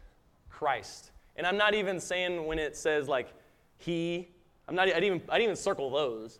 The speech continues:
because in he it was referencing Christ. So I'm, I'm, I'm probably gonna say it was probably in there at least eighty times, at least eighty times, that Christ is referenced in all of the, these four chapters.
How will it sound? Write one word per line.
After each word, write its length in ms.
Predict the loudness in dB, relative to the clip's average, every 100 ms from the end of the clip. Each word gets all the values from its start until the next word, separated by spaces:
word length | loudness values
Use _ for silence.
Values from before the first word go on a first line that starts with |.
| _ _
because 260 | 0 2 2
in 140 | 0
he 240 | 0 2
it 40 | 2
was 120 | 2
referencing 580 | 0 0 -2 -6 -8 -6
Christ. 520 | -2 -2 -4 -14 -20 _ _ _ _ _ _ _
So 180 | 0 2
I'm, 220 | 6 4 6
I'm, 200 | 4 4
I'm 200 | 0 2
probably 340 | 6 6 6 2
gonna 220 | 0 -2
say 160 | 0 0
it 60 |
was 120 | 0
probably 300 | 0 0 0
in 80 | -4
there 140 | -4 -4
at 60 |
least 180 | -6 -8
eighty 220 | -8 -8
times, 460 | -10 -14 -18 -20 -8
at 120 | -4 -2
least 440 | -2 -4 -6 -10
eighty 200 | -10 -8
times, 460 | -10 -12 -14 -20 _ _ -12 0
that 240 | 2 2
Christ 380 | 6 6 6 0
is 160 | -6 0
referenced 640 | 2 2 0 -8 -10 -14 -20 -6
in 100 | -2
all 400 | 4 6 8 6
of 160 | 4 0
the, 180 | -2 -2 -6
these 240 | -6 -6
four 260 | 0 2 2
chapters. 680 | 0 0 -2 -8 -16 -18